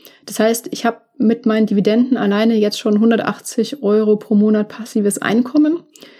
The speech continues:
für das ich tatsächlich, also bei Aktien muss man ja eigentlich gar nichts machen, die kann man liegen lassen und da muss man sich dann nicht mehr drum kümmern, weil normalerweise sage ich auch immer dazu, dass passives Einkommen nie ganz passives Einkommen ist,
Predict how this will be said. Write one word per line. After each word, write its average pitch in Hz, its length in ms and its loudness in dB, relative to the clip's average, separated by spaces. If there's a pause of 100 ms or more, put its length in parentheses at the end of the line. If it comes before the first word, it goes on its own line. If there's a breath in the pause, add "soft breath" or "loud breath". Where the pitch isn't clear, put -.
(420 loud breath)
für 220 480 2
das 208 380 -2
ich 220 180 2
tatsächlich, 220 680 0
also 196 140 -2
bei 190 120 -2
Aktien - 380 -4
muss 202 220 -2
man 190 360 -2 (320)
ja 185 140 -2
eigentlich 202 460 0
gar 196 220 2
nichts 190 200 -2
machen, 196 220 -2
die 202 80 -2
kann 202 160 -2
man 202 160 2
liegen 208 180 4
lassen 202 360 0
und 190 460 -4 (760 soft breath)
da 208 100 4
muss 247 180 2
man 233 100 2
sich 214 100 0
dann 208 140 2
nicht 214 120 0
mehr 214 80 0
drum 202 180 0
kümmern, 214 380 2
weil 202 140 2
normalerweise 202 720 0
sage 208 300 -2
ich 208 100 -6
auch - 80 -6
immer 208 140 2
dazu, 208 260 -8
dass 208 200 -6
passives 220 480 -4
Einkommen 220 720 0 (520 soft breath)
nie 240 440 4
ganz 208 420 0
passives 208 480 -2
Einkommen 196 480 -2
ist, - 400 -8